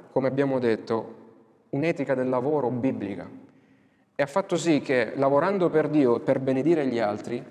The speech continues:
gli stati, le persone hanno vissuto meglio. Ma c'è questo Max Weber,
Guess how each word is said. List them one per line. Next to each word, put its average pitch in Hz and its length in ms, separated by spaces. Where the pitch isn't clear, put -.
gli 147 140
stati, - 500
le 143 100
persone 135 600
hanno 127 280
vissuto 127 480
meglio. 110 460
Ma 143 540
c'è 151 180
questo 135 540
Max 143 340
Weber, 131 640